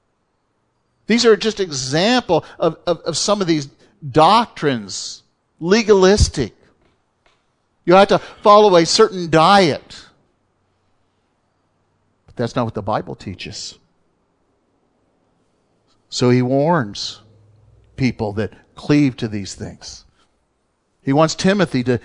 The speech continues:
teach the doctrine of God. Colossians two eight, notice what it says.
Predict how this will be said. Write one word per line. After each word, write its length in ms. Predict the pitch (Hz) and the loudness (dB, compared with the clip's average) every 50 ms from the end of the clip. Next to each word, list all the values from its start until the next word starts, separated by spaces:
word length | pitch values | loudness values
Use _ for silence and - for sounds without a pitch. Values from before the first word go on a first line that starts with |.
| _ _ _ | _ _ _
teach 300 | - - 165 156 - - | -4 -2 -2 -2 -2 -4
the 100 | - 131 | -6 -4
doctrine 580 | 127 113 139 131 147 156 170 - - 143 135 131 | 0 2 2 2 4 2 0 -2 -6 -8 -6 -6
of 140 | 120 113 120 | -6 -6 -4
God. 380 | 127 117 123 139 139 113 147 - _ _ _ _ _ _ _ _ _ _ _ _ _ _ _ _ _ _ _ _ _ _ _ _ _ _ _ _ _ _ _ _ _ _ _ _ _ _ _ _ | -2 -2 0 -2 -2 -6 -8 -14 _ _ _ _ _ _ _ _ _ _ _ _ _ _ _ _ _ _ _ _ _ _ _ _ _ _ _ _ _ _ _ _ _ _ _ _ _ _ _ _
Colossians 580 | - - 123 120 127 143 143 - 131 113 - - | -4 0 2 4 4 2 2 0 -4 -8 -8 -8
two 260 | - - 147 131 117 | -6 -4 -2 0 0
eight, 240 | 113 123 127 - 107 | 0 0 -2 -2 -2
notice 280 | 117 120 123 117 - | -2 -2 -2 -2 -4
what 140 | 113 107 98 | -6 -6 -8
it 60 | 101 | -8
says. 640 | 92 - - 120 135 143 113 98 92 - - - - | -8 -6 -2 -2 -2 -2 -2 -6 -10 -12 -16 -20 -20